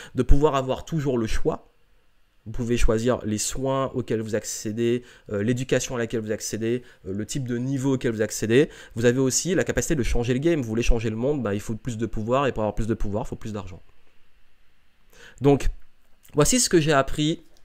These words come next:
de toute cette expérience. Voici ce que j'ai appris et que vous devez mettre en pratique aujourd'hui. Ce que j'ai appris, c'est que vos croyances, aujourd'hui, vous empêchent déjà de vous débloquer avec l'argent.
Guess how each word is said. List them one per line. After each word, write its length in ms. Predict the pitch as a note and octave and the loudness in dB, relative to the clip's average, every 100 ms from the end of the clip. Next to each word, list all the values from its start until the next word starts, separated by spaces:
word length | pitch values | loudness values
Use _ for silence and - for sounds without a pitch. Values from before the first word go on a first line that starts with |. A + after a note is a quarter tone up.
| - - - - | -20 -20 -18 -10
de 60 | |
toute 160 | - - | -6 -6
cette 100 | - | -6
expérience. 580 | - - G2+ - - - - - - - - - | -10 -10 -12 -10 -14 -16 -20 -20 -20 -20 -20 -2
Voici 320 | A#2 - G#3+ | 0 2 0
ce 80 | - | 2
que 100 | D#3 | 2
j'ai 120 | C#3+ | 6
appris 400 | C3+ C3 D#3 D#3+ D#3 | 6 6 4 0 0
et 100 | B2+ | -2
que 100 | B2+ | -4
vous 140 | A#2 | -8
devez 200 | A#2+ A#2+ | -8 -6
mettre 200 | B2 - | -6 -6
en 40 | B2+ | -4
pratique 340 | A2 - C3 | -4 -4 -6
aujourd'hui. 360 | A2 F#2+ E2+ - - - - - | -6 -6 -8 -10 -14 -18 -20 -12
Ce 100 | - | 2
que 120 | E3 | 6
j'ai 120 | F3 | 8
appris, 400 | B3 G3 - G3+ A3 | 8 8 4 4 -2
c'est 200 | - C#3 | -2 -2
que 100 | C#3 | -4
vos 240 | A#2+ B2 | -4 -6
croyances, 720 | - - C#3+ E3 - - - - - - - - - - - | -6 -4 0 0 -2 -6 -8 -18 -20 -20 -20 -20 -20 -20 0
aujourd'hui, 720 | C3+ C3+ C3 C3 C#3 E3 E3+ | 2 4 4 4 2 2 -2
vous 260 | A2 B2 A#2+ | -4 -4 -2
empêchent 420 | C3 C#3 D3+ A#2 | -4 -2 -2 -2
déjà 480 | A#2 C3+ B2+ C3 C#3+ | -2 -2 2 0 0
de 80 | A#2 | -4
vous 160 | G#2+ A2 | -4 -4
débloquer 400 | B2 A#2+ A#2 B2+ | -4 -4 4 4
avec 240 | G#2 - | 4 -2
l'argent. 300 | F#2 E2 F2 | -6 -6 -10